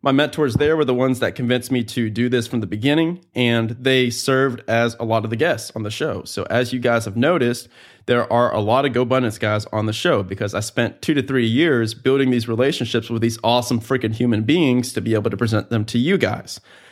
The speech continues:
So there was that. Second was the podcast coach who helped teach me to create a business around the show. So while the show doesn't have traditional ad revenue, I have affiliates.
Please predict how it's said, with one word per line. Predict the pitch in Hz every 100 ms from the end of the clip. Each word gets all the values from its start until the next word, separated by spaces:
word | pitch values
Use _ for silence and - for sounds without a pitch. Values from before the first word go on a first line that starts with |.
| _
So | - 120 107 98 - _
there | 165 135
was | 123 104
that. | 123 156 123 - _
Second | - - 165 160 165 -
was | 123
the | 110
podcast | - 160 170 120 110 -
coach | 127 110 -
who | 127 120
helped | 107 139 131 -
teach | - 165 -
me | 160 139
to | 139
create | - 135 123 -
a | 110
business | 110 147 143 87 - - -
around | 117 113
the | 95
show. | - 85 - _ _ _ _
So | -
while | 156 180
the |
show | 185 185
doesn't | 165 160
have | 147 143
traditional | - 131 135 - 123 -
ad | 151 175
revenue, | 131 110 110 107 110 - _
I | -
have | 123 131 123 120
affiliates. | 120 - 214 139 95 - -